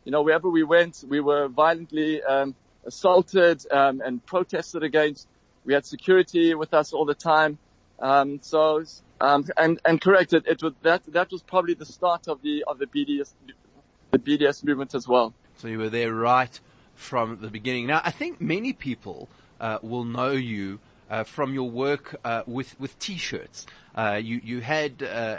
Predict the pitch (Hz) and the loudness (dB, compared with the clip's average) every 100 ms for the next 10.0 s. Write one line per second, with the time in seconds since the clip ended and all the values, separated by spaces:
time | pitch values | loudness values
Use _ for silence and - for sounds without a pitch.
0 | 92 95 101 - 127 113 135 107 _ _ | -10 -14 -16 -12 -8 -2 -2 -2 _ _
1 | - 107 107 107 104 - - - 151 131 | -8 -6 -6 -8 -10 -12 -16 -4 -2 -2
2 | 131 117 110 104 104 113 - - 139 160 | -2 -4 -6 -10 -10 -12 -12 -8 -6 -6
3 | 185 - 180 - 160 - 139 - - 175 | -12 -14 -14 -8 -8 -8 -12 -14 -8 -8
4 | - 156 110 117 131 104 90 - - - | -8 -8 -6 -6 -8 -8 -10 -16 -20 -20
5 | - 277 440 - 165 - - 151 127 101 | -10 -4 -4 0 0 -2 -6 -8 -6 -6
6 | 90 - - - _ _ 147 147 147 - | -8 -8 -16 -20 _ _ 0 2 2 2
7 | 170 190 226 - 151 - _ _ - 156 | 2 4 0 -6 -20 -20 _ _ -2 0
8 | 190 214 196 185 151 _ - 175 185 - | 0 -2 -6 -8 -10 _ -2 -2 -2 -4
9 | 196 180 160 - - 160 160 165 - - | -2 0 -2 -6 0 4 4 2 0 -14